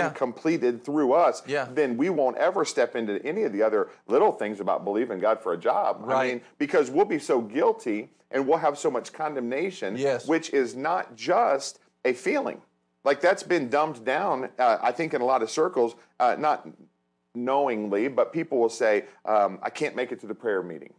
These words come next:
Speaker 2: And then somebody else will say, "Well, there's no condemnation. Like, you don't have to feel guilty about that,"
Speaker 1: Yeah,
Speaker 2: right?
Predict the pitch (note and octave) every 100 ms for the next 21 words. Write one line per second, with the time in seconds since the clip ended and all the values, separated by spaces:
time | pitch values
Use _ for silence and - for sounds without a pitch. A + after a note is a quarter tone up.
0 | - G#2+ A2 G#2+ A#2+ A2 A2 A2 G#2+ G#2
1 | G#2 - D#3+ E3+ D3+ A2+ G2+ - F2 E2
2 | E2 C#2+ - F#2 A2+ C#3+ E3+ F3 C#3 A#2
3 | A2+ F#2 F2 E2 - - - - D#3 A2+
4 | B2